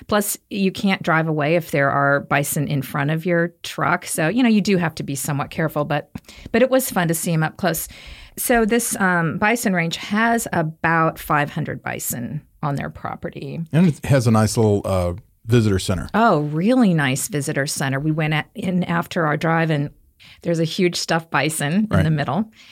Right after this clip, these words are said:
Speaker 1: And, uh, we were talking to the ranger, and he was telling us about Big Medicine.
Speaker 2: Their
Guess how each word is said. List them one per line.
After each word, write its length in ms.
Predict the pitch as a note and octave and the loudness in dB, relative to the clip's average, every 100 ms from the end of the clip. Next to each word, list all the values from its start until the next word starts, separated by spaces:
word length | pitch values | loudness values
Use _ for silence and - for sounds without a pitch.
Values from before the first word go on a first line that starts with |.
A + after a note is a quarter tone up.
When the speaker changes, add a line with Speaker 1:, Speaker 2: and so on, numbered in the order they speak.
| - - | -20 -4
Speaker 1:
And, 320 | E3 D#3+ D#3 | 0 2 2
uh, 200 | D#3 D3 | 2 2
we 120 | D#3+ | 2
were 120 | E3 F3 | 2 2
talking 320 | F#3 D#3+ E3+ | 0 0 -2
to 100 | E3 | -2
the 80 | D3 | -2
ranger, 400 | D3 D#3 D#3 D3 | 0 0 0 0
and 160 | C#3+ | -2
he 240 | E3 F#3 G3 | 0 0 2
was 220 | F3 - | 0 -4
telling 500 | - - F4+ D4+ D#3 | -8 -10 -4 -2 -2
us 340 | A#2+ C3 D#3 - | -4 -4 -4 -6
about 880 | E3+ E3 F3 D#3+ D3+ D#3+ - - - _ _ _ _ _ - | -6 -4 -2 0 2 0 -4 -12 -14 _ _ _ _ _ -6
Big 200 | D#3+ E3 | 0 0
Medicine. 640 | D3+ D#3+ A#3+ - A#2 E2 D#3 D#3 _ - - _ _ | 2 -2 -2 -6 -8 -8 -10 -10 _ -18 -18 _ _
Speaker 2:
Their 320 | A2 G2+ G2 | 4 6 4